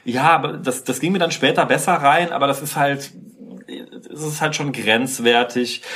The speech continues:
Auch oben auf dem Turm bei diesem letzten Moment, da kommt im allerletzten Moment, kommt dann Krennic und im aller, allerletzten Moment kommt aber dann doch Cassian, um ihn wiederum zu töten. Hm, äh, hatte ich ein bisschen meine Probleme mit. Ich,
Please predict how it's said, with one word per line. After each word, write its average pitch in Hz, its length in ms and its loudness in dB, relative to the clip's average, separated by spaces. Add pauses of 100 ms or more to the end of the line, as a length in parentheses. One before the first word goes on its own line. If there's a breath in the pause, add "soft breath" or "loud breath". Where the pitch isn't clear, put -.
(100)
Auch - 160 2
oben 160 320 0
auf 131 160 0
dem 175 200 0
Turm 147 420 2
bei 127 100 4
diesem 123 240 -2
letzten 123 400 0
Moment, 127 720 0
da 123 220 -2
kommt 147 220 -8
im 165 160 -6
allerletzten 156 500 0
Moment, 143 340 -2
kommt 143 240 -2
dann - 140 -4
Krennic 160 560 0
und 139 160 -6
im - 180 -4
aller, 143 340 0
allerletzten 135 520 2
Moment 120 340 0
kommt 143 220 -4
aber 135 100 0
dann 127 120 0
doch 151 160 -2
Cassian, 143 580 0 (180 loud breath)
um 135 220 2
ihn 185 180 0
wiederum 151 360 2
zu 147 120 -6
töten. 147 640 0 (440 loud breath)
Hm, 214 420 0 (640 loud breath)
äh, 156 240 4
hatte 170 160 0
ich 175 80 -2
ein 151 100 -2
bisschen 170 340 2
meine 143 200 4
Probleme 120 420 2
mit. 107 240 -2
Ich, 123 280 -4